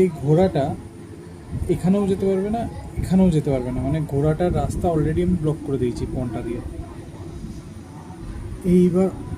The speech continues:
ও এখানে দিল বিশপ, যেটা দেখে মনে হচ্ছে একদম ক্লাসিক মুভ, একদম বিরাট ডেভেলপ করছে, কিন্তু actually ফালতু মুভ। এক্ষুনি তোমায় দেখাচ্ছি, even এখানে যদি ও ঘোড়াও বার করতো, সেটাও ভুল মুভ হতো। একমাত্র এই পন এটা বের করা একমাত্র ঠিকঠাক মুভ ছিল, যেটাও খুঁজে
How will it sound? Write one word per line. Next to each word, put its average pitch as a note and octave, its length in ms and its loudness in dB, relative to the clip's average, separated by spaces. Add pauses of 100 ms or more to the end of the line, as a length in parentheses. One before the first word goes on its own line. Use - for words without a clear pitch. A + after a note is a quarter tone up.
ও G3+ 280 6
এখানে F3+ 260 4
দিল F3 220 4
বিশপ, D3+ 400 2 (320)
যেটা G3 200 2
দেখে F#3 340 0
মনে G3+ 160 0
হচ্ছে G3 160 -2
একদম F#3+ 240 2
ক্লাসিক E3 400 2 (100)
মুভ, D#3+ 280 0
একদম D3+ 180 -2 (100)
বিরাট D3 260 -2
ডেভেলপ D3 280 0 (100)
করছে, - 320 -4 (260)
কিন্তু C#3+ 220 -8 (120)
actually E3+ 400 0 (200)
ফালতু C#3+ 400 0
মুভ। B2 140 -2 (960)
এক্ষুনি E3 360 2
তোমায় D3+ 240 2
দেখাচ্ছি, C3 340 -4
even F3+ 200 6
এখানে F3+ 200 2
যদি G3 180 2
ও G3+ 60 2 (100)
ঘোড়াও E3 300 6
বার F#3 180 4
করতো, D#3+ 340 0
সেটাও F3+ 320 2
ভুল D#3 240 4
মুভ B2+ 200 2
হতো। C3 180 -6 (420)
একমাত্র F3 440 -2
এই G3+ 160 0 (120)
পন E3+ 260 2
এটা F3+ 220 0
বের A3+ 280 0
করা F#3+ 160 2
একমাত্র C#4+ 360 2 (140)
ঠিকঠাক - 300 2
মুভ D#3 180 4 (120)
ছিল, G#3+ 180 2
যেটাও F3 240 2
খুঁজে D#3+ 260 4